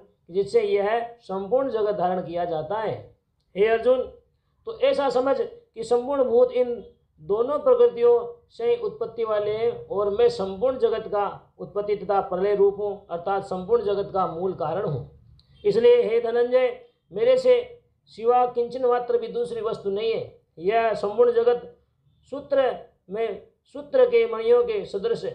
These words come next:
मेरे में गूंथा हुआ है। हे अर्जुन, जल में मैं रस हूँ तथा चंद्रमा और सूर्य में प्रकाश हूँ और संपूर्ण वेदों में ओंकार हूँ तथा आकाश में शब्द और पुरुषों में पुरुषत्व हूँ। पृथ्वी में पवित्र गंध और अग्नि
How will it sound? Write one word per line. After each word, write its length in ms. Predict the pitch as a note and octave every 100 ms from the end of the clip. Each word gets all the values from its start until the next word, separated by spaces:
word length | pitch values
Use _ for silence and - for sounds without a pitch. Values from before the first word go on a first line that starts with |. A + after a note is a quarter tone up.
| - _
मेरे 260 | E3 G3+ G#3+
में 200 | G#3 G3
गूंथा 260 | F#3+ A3+
हुआ 240 | A3+ G#3 F3+
है। 120 | C3+ - _ -
हे 80 | G#3+
अर्जुन, 380 | A3+ A#3+ B3 G3 D#3+
जल 260 | E3+ A3+ A#3
में 200 | A3 G#3+
मैं 140 | G#3+
रस 220 | A3+ A#3+
हूँ 200 | A#3 G#3+
तथा 240 | G3+ G#3+ G#3
चंद्रमा 380 | G#3 G#3 A3 A#3
और 160 | A3+
सूर्य 360 | - A3 A3 A3
में 180 | G#3+ G3
प्रकाश 420 | F#3 G#3 B3 A#3+
हूँ 220 | A3 F#3 - _ -
और 140 | G#3 A3
संपूर्ण 360 | A3+ A#3 C4
वेदों 300 | A#3+ A#3+ C4
में 140 | C4 A#3+
ओंकार 460 | A3 A#3 B3 C4+
हूँ 140 | B3+ A#3+ - - _ _ _ -
तथा 160 | A3 B3+
आकाश 380 | A#3+ A#3 C4 B3+
में 120 | B3 A#3+
शब्द 280 | B3 A#3+
और 160 | A3+ A#3
पुरुषों 360 | A3+ A3 A3+ A3+
में 360 | A3 F#3+ -
पुरुषत्व 460 | G3 A3+ B3+ C4+ B3
हूँ। 380 | F#3+ D#3 - _ _ F#3+
पृथ्वी 260 | F#3+ A#3
में 240 | A#3 A3+ G#3
पवित्र 440 | A3 B3 A#3+ A3+
गंध 320 | F#3 A#3 B3
और 260 | A#3+ A3+ A3+
अग्नि 320 | G#3+ G3+ A3